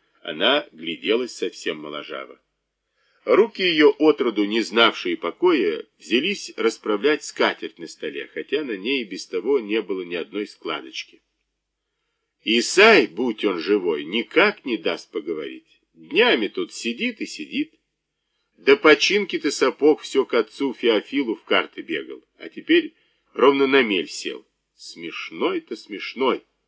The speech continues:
Но ни к чему не годен, ей-богу. Мать засмеялась и, смутившись за свое веселье, оправдалась. «Ты, Сеня, вернулся, так у меня все праздник и праздник».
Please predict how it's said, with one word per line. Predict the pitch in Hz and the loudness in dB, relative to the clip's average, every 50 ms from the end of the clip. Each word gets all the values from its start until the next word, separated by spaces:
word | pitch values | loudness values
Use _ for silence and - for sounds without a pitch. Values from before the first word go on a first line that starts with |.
| _ _ _ _ _ _ _ _ _ _ _ _ _ | _ _ _ _ _ _ _ _ _ _ _ _ _
Но | 98 110 151 175 170 - _ | 0 4 4 4 4 2 _
ни | - 113 135 147 | -4 0 0 0
к | 143 | 0
чему | - - - - 175 202 233 | 2 -2 0 0 2 0 0
не | 220 202 190 | -4 -4 -6
годен, | 175 160 196 190 147 110 82 76 | 4 6 6 6 6 0 -8 -4
ей-богу. | - 139 180 180 127 - - 202 78 71 - _ _ _ _ _ _ _ _ _ _ _ _ _ _ _ _ _ | 0 0 0 2 2 0 -2 -2 -2 -4 -18 _ _ _ _ _ _ _ _ _ _ _ _ _ _ _ _ _
Мать | 98 107 113 104 - | 0 2 2 2 0
засмеялась | 101 101 - 104 95 87 90 113 135 151 156 156 151 - - | -8 -10 -8 -8 -6 0 4 4 4 4 2 0 -6 -10 -16
и, | 98 - 113 107 104 | -16 -14 -12 -12 -12
смутившись | - - 113 120 127 - - 117 107 92 - - - - - - - _ | -12 -12 -10 -10 -10 -6 -4 -4 -4 -4 -4 -12 -16 -16 -16 -18 -20 _
за | 87 85 85 | -14 -14 -12
свое | - - 87 85 76 | -8 -6 -6 -6 -6
веселье, | 71 73 - - - 139 151 160 151 147 147 143 143 _ _ | -8 -12 -14 -8 -2 -2 -2 0 0 -4 -4 -6 -8 _ _
оправдалась. | _ 113 104 - 101 90 - _ 78 73 67 64 64 - - _ _ _ _ _ _ _ _ _ _ _ | _ -10 -6 -6 -6 -6 -6 _ -10 -10 -10 -12 -16 -20 -20 _ _ _ _ _ _ _ _ _ _ _
«Ты, | _ 175 190 156 - - | _ -6 -6 -6 -10 -12
Сеня, | - - - 120 120 107 101 95 90 87 - - | -14 -4 0 0 0 0 0 -4 -4 -4 -6 -10
вернулся, | 80 85 85 82 82 95 135 180 202 196 - - 156 127 | -8 -6 -6 -6 -4 0 0 0 0 0 -6 -12 -14 -12
так | _ 104 90 _ - | _ -12 -14 _ -14
у | 85 | -12
меня | 82 82 80 90 113 135 139 117 - - _ | -12 -10 -4 -2 0 0 0 -2 -6 -12 _
все | _ - - 92 82 | _ -16 -12 -12 -12
праздник | _ _ - 78 104 139 147 117 - 98 82 _ - | _ _ -2 0 2 2 2 0 -4 -16 -16 _ -18
и | 76 | -18
праздник». | _ - - 73 78 78 73 69 _ 69 64 | _ -12 -10 -10 -10 -10 -12 -14 _ -20 -20